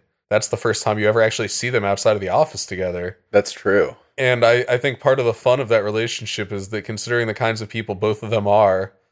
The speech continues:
Speaker 1: it leads you to wonder, like, what does it even look like when they're spending time together on good terms? And I think that it's one of those situations where anything that they shoot or come up with is inevitably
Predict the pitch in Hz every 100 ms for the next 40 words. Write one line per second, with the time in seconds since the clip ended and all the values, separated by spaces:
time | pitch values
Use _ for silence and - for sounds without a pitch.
0 | _ 117 117 123 123 123 117 104 110 117
1 | 113 110 113 120 165 113 131 127 120 110
2 | 107 123 127 104 - 107 101 101 - 113
3 | 107 101 110 110 104 110 101 95 92 95
4 | 101 107 95 - 104 101 85 95 - -
5 | - _ _ - 123 123 117 123 139 139
6 | 156 151 - 139 131 143 135 131 - 131
7 | 131 131 127 117 107 120 120 113 120 127
8 | 123 117 113 104 113 104 95 - 139 127
9 | 95 101 120 117 113 110 101 98 98 104
10 | 107 104 101 101 98 98